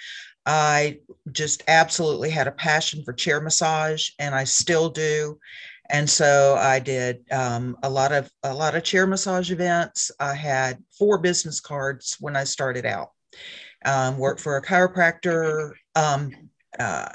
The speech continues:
because you need, you need experience. And the only way you're gonna get it is by getting out there and paying your dues. So, um, the two things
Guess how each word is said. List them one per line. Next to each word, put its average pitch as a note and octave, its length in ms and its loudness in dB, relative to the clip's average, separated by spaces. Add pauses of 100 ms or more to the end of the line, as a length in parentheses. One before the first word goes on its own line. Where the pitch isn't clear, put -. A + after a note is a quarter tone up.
(160)
because E3 460 -4
you F3 100 -2
need, F3+ 520 2 (840)
you G3+ 120 4
need A3 220 6
experience. A#3+ 840 2 (340)
And E3 140 -2
the E3 120 0
only F#3+ 240 4
way F#3 220 4
you're F3+ 140 2
gonna E3+ 260 -2
get F#3+ 280 0
it C#3+ 220 -2 (120)
is D#3+ 220 -6
by D3 300 -4
getting D#3 360 -2
out D3+ 200 -8
there D3 440 -4
and D3 140 -8
paying D3 340 -6
your B2+ 120 -8
dues. - 520 -10 (1200)
So, D3 560 0 (420)
um, C#3+ 440 -2
the C#3+ 120 -4
two A3 300 0
things G3+ 580 2